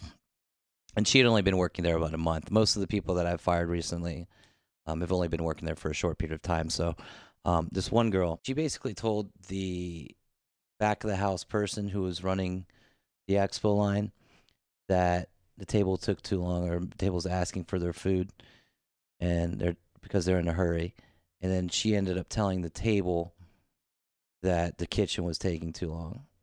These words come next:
and then she, she didn't really care about it anyways.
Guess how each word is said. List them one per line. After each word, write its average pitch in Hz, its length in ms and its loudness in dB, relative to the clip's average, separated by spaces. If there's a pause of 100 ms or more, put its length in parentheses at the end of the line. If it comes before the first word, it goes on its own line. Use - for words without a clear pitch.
(460)
and 90 80 -2
then 87 120 -4
she, - 260 -8
she - 160 -6
didn't 92 160 -4
really 87 160 -4
care 90 220 -2
about 85 200 -4
it 85 140 -8
anyways. 73 400 -12